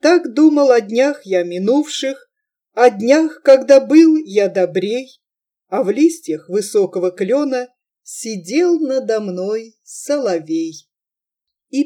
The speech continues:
пел он так нежно и страстно, как будто хотел он сказать: «Утешься, не сетуй напрасно,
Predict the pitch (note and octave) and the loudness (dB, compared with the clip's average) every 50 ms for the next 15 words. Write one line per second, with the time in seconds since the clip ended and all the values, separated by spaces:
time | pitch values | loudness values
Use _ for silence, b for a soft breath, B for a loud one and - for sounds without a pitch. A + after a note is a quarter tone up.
0 | - - - D#4 E4+ E4 D4 D4+ D4 C#4 C#4+ C#4+ - D4+ E4 F#4 F4+ F4+ - D4+ | -4 0 2 2 4 4 2 0 0 -2 -2 -2 0 0 0 0 0 -2 -4 -6
1 | A3+ A3 A3+ B3 D4 D4+ D4 - B3+ A#3 A#3 A#3 A3 G#3 - - - G3+ F3+ F#3+ | -4 -2 -2 0 0 0 -2 -4 -6 -6 -4 -4 -6 -8 -10 -8 -6 -4 -2 -2
2 | F#3+ G3+ G3+ G3 - - F3 E3 D#3 D#3 D#3 _ _ _ _ _ _ - - D4+ | -4 -4 -6 -10 -12 -12 -12 -14 -14 -14 _ _ _ _ _ _ _ -2 -2 -2
3 | D4 B3 B3+ D#4+ E4 E4 - E4 D#4+ - D#4+ D4+ D4+ D#4 D#4 D4 C#4+ D4 C#4+ D4 | -2 0 0 0 0 2 0 -2 0 2 -2 -2 -2 -2 -6 -4 -2 -2 -4 -4
4 | - - - D4+ D4 C4+ B3 C4+ G#3 E3 D3 - - - _ _ _ _ _ _ | -6 -4 -2 -2 -2 0 0 0 -2 -2 -4 -10 -20 -20 _ _ _ _ _ _
5 | _ _ _ - D#4 F4 F4 F4 - - E4 E4+ F4 D#4+ - - - - - E3+ | _ _ _ 4 6 6 6 4 2 4 6 6 6 4 2 -4 -10 -8 -8 -10
6 | D3+ D3 D3+ _ _ _ - G3 G#3 C4 D#4+ D#4+ - - - - E4+ F#4+ F4+ F4+ | -10 -10 -14 _ _ _ -12 -6 -2 -2 -2 -2 -2 -4 2 4 4 4 4 0
7 | D#4 C4 B3 A#3 A#3+ A3+ A3+ - G3+ G#3 G#3 G#3+ G3 F#3 - - F#3 E3+ D#3 D3+ | -2 -4 -2 -4 -4 -6 -6 -4 -4 -2 -2 -2 -4 -6 -8 -10 -10 -12 -14 -14
8 | D3+ _ | -18 _